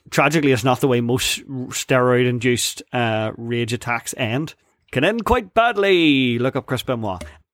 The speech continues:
Um, so she decides to come off the roids. And then I enjoyed that Moe decides to burn the bar down for the insurance money, and then Carl's like, "Moe, d-, shouldn't you have insurance first?" He's like, "Ah,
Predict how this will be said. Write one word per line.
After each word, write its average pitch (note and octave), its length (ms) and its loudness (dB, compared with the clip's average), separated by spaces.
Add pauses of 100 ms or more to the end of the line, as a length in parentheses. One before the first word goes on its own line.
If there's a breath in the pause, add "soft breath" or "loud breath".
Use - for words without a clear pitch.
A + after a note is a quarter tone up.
(120)
Um, C3+ 340 0 (300 loud breath)
so - 140 0
she B2 100 -2
decides D#3 340 2
to - 60 -10
come D3 120 -2
off B2+ 180 2
the B2+ 60 -4
roids. G2 440 -8 (160)
And C#3 140 0
then D#3 100 2
I C3+ 80 4
enjoyed D#3 360 2
that D3 120 0
Moe C3+ 560 2 (460)
decides B2 340 0
to C3+ 80 0
burn B2 240 0
the A#2+ 80 0
bar A2+ 280 2
down C3+ 200 2
for B2+ 120 -6
the B2 60 -2
insurance A#2+ 380 -2
money, D3+ 300 0
and A#2 160 -4
then B2 100 0
Carl's A#2+ 400 -2
like, - 320 -4 (560 soft breath)
"Moe, D3 200 4
d-, - 160 -12
shouldn't F3 200 0
you F#3 80 4
have E3+ 100 2
insurance E3 460 2
first?" B3 320 -4
He's D#3 80 -4
like, A#2+ 160 -4
"Ah, G2+ 160 -12